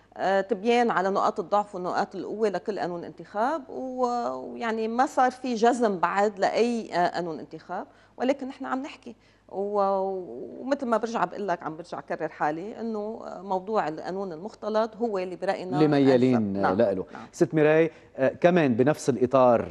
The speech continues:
Speaker 2: آه، هذا الخبر قيل إنه الوزير باسيل، آه، اعترض أو رفض موضوع النسبية على أساس لبنان دائرة انتخابية واحدة، انطلاقًا من إنه نسبة المسيحيين هي ستة وثلاثين فاصلة أربعة بالمية من مجموع الناخبين،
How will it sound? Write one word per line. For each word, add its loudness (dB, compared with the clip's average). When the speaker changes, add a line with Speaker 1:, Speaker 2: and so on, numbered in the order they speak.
Speaker 2:
آه، 2
هذا 2
الخبر 2
قيل 2
إنه 2
الوزير 4
باسيل، 0
آه، 2
اعترض 2
أو 4
رفض 2
موضوع 2
النسبية 0
على 2
أساس -2
لبنان -4
دائرة 4
انتخابية -4
واحدة، 0
انطلاقًا 2
من 2
إنه 0
نسبة 0
المسيحيين -2
هي 4
ستة 0
وثلاثين 0
فاصلة 0
أربعة 4
بالمية 0
من -2
مجموع 0
الناخبين، -6